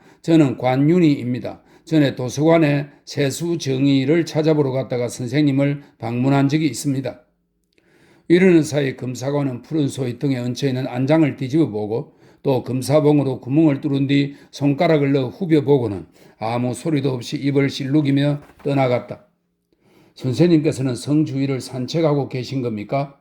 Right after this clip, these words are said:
관윤희가 물었다. "아니요. 난 밖에 나가 신선한 공기나 쏘이려고."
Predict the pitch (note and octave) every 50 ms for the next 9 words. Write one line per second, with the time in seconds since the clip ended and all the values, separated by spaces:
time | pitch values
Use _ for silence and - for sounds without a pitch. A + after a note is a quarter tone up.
0 | _ _ _ _ _ _ _ - A2+ A#2+ B2 B2+ C3+ C#3 C3+ A#2 A#2 A2+ B2 B2+
1 | A2+ G2 - - - _ _ _ _ _ _ - B2+ C3 C3+ D3+ E3+ F3 C#3 G2+
2 | G2+ - _ _ _ _ - D#3+ D#3+ D3 C3 A#2+ - D#3+ D3+ - D3+ C3 C3 B2
3 | B2 A#2+ - - C3+ B2 B2 - D3 D3 C#3+ C#3 C#3 E3+ F3+ F3 D#3 D3 C#3 B2+
4 | A#2+ - - D#3 C#3 B2 A#2+ B2 G#2+ G2+ G#2+ A#2+ A#2+ G2 -